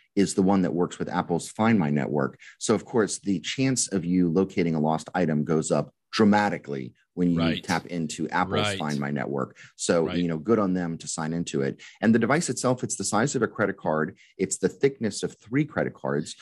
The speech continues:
Speaker 2: Yeah,
Speaker 1: So
Speaker 2: okay,
Speaker 1: it's
Speaker 2: she
Speaker 1: gonna
Speaker 2: says that
Speaker 1: add,
Speaker 2: here.
Speaker 1: it's
Speaker 2: Right.
Speaker 1: gonna add a little bit of bulk to a wallet that you would put in your back pocket, but less than, like you said, what David was, what ta-, David Sparks was talking about last week was
Speaker 2: <laughs> Right.
Speaker 1: that device that he purchased that had a hole for an AirPod in it, which, which doesn't, uh, it,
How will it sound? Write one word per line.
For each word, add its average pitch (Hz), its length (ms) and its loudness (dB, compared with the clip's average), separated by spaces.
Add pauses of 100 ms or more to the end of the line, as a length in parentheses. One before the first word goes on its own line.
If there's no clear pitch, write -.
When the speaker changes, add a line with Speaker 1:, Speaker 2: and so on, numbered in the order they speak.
Speaker 2:
Yeah, 95 140 -2
Speaker 1:
So 127 140 4
Speaker 2:
okay, 98 140 -2
Speaker 1:
it's 160 120 2
Speaker 2:
she 214 60 -2
Speaker 1:
gonna 254 160 2
Speaker 2:
says - 120 -4
that - 100 -2
Speaker 1:
add, 180 140 2
Speaker 2:
here. - 140 -6
Speaker 1:
it's 180 140 -2
Speaker 2:
Right. 160 40 -4
Speaker 1:
gonna 226 200 2
add 196 160 2
a 190 40 4
little 196 200 2
bit 151 120 2
of 113 160 -2
bulk 117 340 2 (280)
to 101 140 2
a 90 80 2
wallet 90 360 2
that - 100 -6
you 80 60 -6
would 82 120 -4
put 82 120 0
in 87 40 4
your 80 100 2
back 80 240 0
pocket, 98 420 -4 (380)
but 120 280 4 (120)
less 127 440 0
than, 101 400 0
like 92 200 -2
you 92 60 -10
said, 85 280 0
what 80 180 0
David 90 240 4
was, 80 260 -4
what - 140 -10
ta-, 87 120 -2
David 87 260 2
Sparks 90 240 0
was 80 80 -8
talking 82 280 -4
about 78 140 0
last 87 260 -2
week 85 240 2
was 85 260 4
Speaker 2:
<laughs> - 80 -16
Right. 107 120 -10
Speaker 1:
that 90 180 2
device 87 300 0
that 95 100 -2
he 90 100 -2
purchased 87 460 -2
that 78 80 2
had 82 120 0
a 76 60 0
hole 101 440 4
for 85 120 0
an 82 80 -2
AirPod 85 440 0
in 80 80 -2
it, 78 120 -4
which, 78 280 -4
which 78 220 -6
doesn't, - 280 0
uh, 80 100 -4 (380)
it, - 120 -6